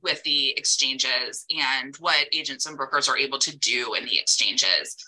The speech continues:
Um, I know that at first there was a lot of concern that you all were going to be pushed out of the market. And of course, you're not.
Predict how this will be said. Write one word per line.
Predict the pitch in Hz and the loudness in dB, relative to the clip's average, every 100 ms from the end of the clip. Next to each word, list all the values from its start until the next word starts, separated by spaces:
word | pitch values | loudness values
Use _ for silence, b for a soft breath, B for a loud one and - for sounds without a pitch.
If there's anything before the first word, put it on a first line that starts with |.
| B B | B B
Um, | 175 151 135 | 6 6 6
I | 170 | 4
know | 165 156 | 4 2
that | 156 143 | 2 0
at | - | 2
first | 143 160 | 2 4
there | - | 2
was | 147 151 | 2 0
a | |
lot | 151 139 143 | 2 2 2
of | - | -2
concern | 143 135 131 143 | -4 -2 0 0
that | 151 135 | 0 0
you | 135 | 0
all | 143 135 | 2 2
were | 139 | 0
going | 135 135 131 | -2 -2 0
to | 147 | 0
be | 135 127 - | -2 -4 0
pushed | 131 - | 2 4
out | 139 | 2
of | - | 2
the | 135 | -2
market. | 135 120 170 170 | 0 2 4 2
And | 160 | 0
of | 151 | -6
course, | - 160 | -2 2
you're | 175 175 | 2 2
not. | 240 175 101 - | 4 4 2 -2